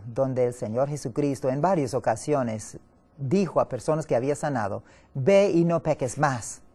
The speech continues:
para que no te venga otra cosa peor". Y mi papá, meditando en estas palabras, comenzó a examinar su propia vida, a ver dónde había estado fallando.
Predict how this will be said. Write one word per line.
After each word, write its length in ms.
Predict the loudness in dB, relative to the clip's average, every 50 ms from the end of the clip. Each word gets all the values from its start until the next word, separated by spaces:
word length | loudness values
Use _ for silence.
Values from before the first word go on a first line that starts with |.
| _ _ _ _ _ _ _ _ _
para 200 | 2 2 2 2
que 100 | 0 -2
no 180 | 0 0 0 2
te 120 | 2 2
venga 240 | 2 2 2 2 0
otra 200 | 0 0 -2 -4
cosa 220 | -6 -8 -10 -10 -12
peor". 360 | -10 -8 -8 -8 -8 -10 -12 -16 -20 _ _ _ _ _ _ _ _ _ _ _ _ _ -20 -20 -20 _ _
Y 120 | 2 4 4
mi 140 | 6 4 4
papá, 360 | 4 2 4 4 4 4 4
meditando 680 | 2 2 0 0 -2 -2 0 2 2 4 4 4 4 4
en 80 | 2
estas 260 | 2 -2 -4 -6 -6 -4
palabras, 640 | -4 -2 -2 0 -2 -2 -4 -6 -8 -10 -12 -16 -20 _ _ _ _ _ _ -20 _ _
comenzó 460 | 6 6 6 8 4 0 4 4 6
a 60 | 4
examinar 560 | 6 4 2 2 2 2 2 2 4 2 2
su 120 | 2 -2 0
propia 380 | 4 4 4 4 4 2 2
vida, 300 | 2 0 -2 -2 -2 -4
a 200 | -4 -4 -4 -2
ver 320 | 0 0 0 0 0 -2 -4 -6
dónde 520 | -4 0 4 4 4 4 4 2 2 2
había 200 | 2 2 2 0
estado 320 | -2 -2 -2 -2 -2 -4 -4
fallando. 580 | -6 -6 -4 -4 -4 -4 -4 -6 -8 -10 -14